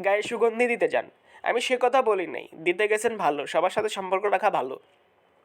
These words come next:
বাকি আপনি ধরেন জামাতের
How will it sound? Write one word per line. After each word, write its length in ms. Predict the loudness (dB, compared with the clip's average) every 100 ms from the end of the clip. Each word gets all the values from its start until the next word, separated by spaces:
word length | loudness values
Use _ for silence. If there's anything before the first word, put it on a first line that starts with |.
| _ -20 -20 -20 -20 -6
বাকি 460 | 0 2 2 0 -2 -4 -6 -6 -14 _ _ _ _
আপনি 260 | -2 2 2
ধরেন 360 | 4 2 0 -6 -2
জামাতের 560 | 0 2 2 2 -2